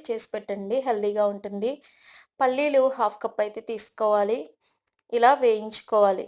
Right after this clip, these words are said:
వేగిన పల్లీలని చల్లారే వరకు పక్కనుంచి తర్వాత పొట్టు తీసుకోవాలి. ఓట్స్ వన్ కప్ తీసుకోవాలి.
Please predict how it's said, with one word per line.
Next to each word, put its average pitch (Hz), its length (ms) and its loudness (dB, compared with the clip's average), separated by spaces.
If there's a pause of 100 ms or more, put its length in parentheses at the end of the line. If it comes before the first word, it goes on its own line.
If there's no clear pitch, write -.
వేగిన 233 320 2
పల్లీలని 233 540 0
చల్లారే 220 440 0
వరకు 214 240 -4
పక్కనుంచి 202 540 -6
తర్వాత 220 340 0
పొట్టు 240 260 -4
తీసుకోవాలి. 190 640 0 (580)
ఓట్స్ 262 440 4 (200)
వన్ 214 220 0
కప్ 269 260 -4
తీసుకోవాలి. 233 680 0